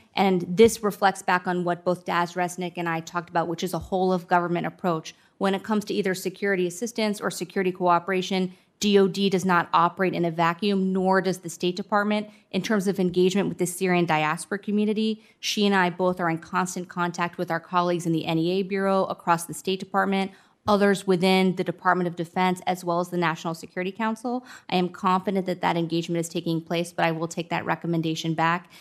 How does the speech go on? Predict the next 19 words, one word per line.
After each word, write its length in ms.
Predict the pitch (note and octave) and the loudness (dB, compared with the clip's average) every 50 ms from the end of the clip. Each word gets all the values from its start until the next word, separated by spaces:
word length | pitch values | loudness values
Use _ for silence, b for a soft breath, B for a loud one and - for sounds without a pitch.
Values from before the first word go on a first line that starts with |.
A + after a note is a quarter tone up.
| B B B | B B B
And 200 | B F#3+ F#3+ F3+ | B 2 4 4
when 280 | F#3 F#3 F#3 F#3 - - - | 4 2 2 0 -2 -6 -10
it 140 | F#3 F#3 | -10 -8
comes 340 | - - G#3 F#3+ G3+ G3 F#3 - | -2 0 2 2 2 2 0 -2
to 160 | - G3+ F#3 | -2 -2 0
the 320 | E3 F3+ F3 E3+ E3+ D#3+ | 0 2 2 0 0 -2
detainee 560 | E3+ - F#3 F3+ F#3 - F#3 F3 F3 F3 E3+ | -4 -4 -4 -4 -2 0 2 2 2 0 -2
coordinator, 720 | - E3+ D#3+ E3+ E3+ F3 F3 F3 F3 F3 F3+ F3 F3 E3+ B B B B - | -4 -6 -6 -4 -4 -4 -2 -2 -2 0 2 0 0 -2 B B B B 0
right 240 | - F#3+ F#3+ F#3 - | 4 4 4 4 4
now 240 | G3 G3 F#3+ F#3 F3+ | 2 4 4 4 4
we 140 | F3 F#3 F3 | 4 2 0
have 160 | F#3 E3 F#3 | -2 -2 0
not 180 | F#3 F3 F3+ | 0 2 2
only 220 | F3+ E3+ E3+ E3+ D#3+ | 0 0 -2 -4 -4
flagged 340 | - - F3+ E3+ E3 D#3+ E3 | -4 -2 0 0 0 0 -2
your 340 | F3 F3 E3+ E3+ - - - | -2 0 0 -2 -2 -6 -6
interest 400 | - F#3+ F#3 - G#3 G3 G3 - | -4 -4 -2 -2 -2 -4 -2 -2
in 140 | G#3+ G#3 G#3 | -2 0 0
this 260 | G#3+ G#3+ A3+ G#3+ - | 0 0 -2 -2 -4